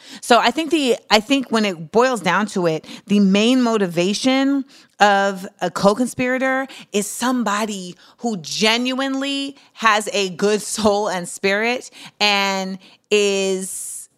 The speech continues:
not going to be at rest with not showing that and not showing up, knowing that there is so much at stake for folks if they don't.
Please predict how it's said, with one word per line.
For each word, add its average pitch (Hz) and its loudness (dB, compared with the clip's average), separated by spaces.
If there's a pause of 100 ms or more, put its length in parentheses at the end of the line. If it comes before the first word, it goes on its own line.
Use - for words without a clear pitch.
(140)
not 226 2
going 226 -2
to 220 -6
be 202 -6
at 165 -2
rest 175 -4 (360)
with 196 -2 (840)
not 196 2
showing 185 -2
that 165 2 (320)
and 185 -2
not 175 0
showing 170 -2
up, 156 -4 (640)
knowing 196 2 (400)
that 202 2
there 208 2
is 190 -4
so 262 2
much 233 -2
at 190 0
stake - -6 (240)
for 202 -2
folks 170 -2
if 175 -4
they 160 -4
don't. 139 -8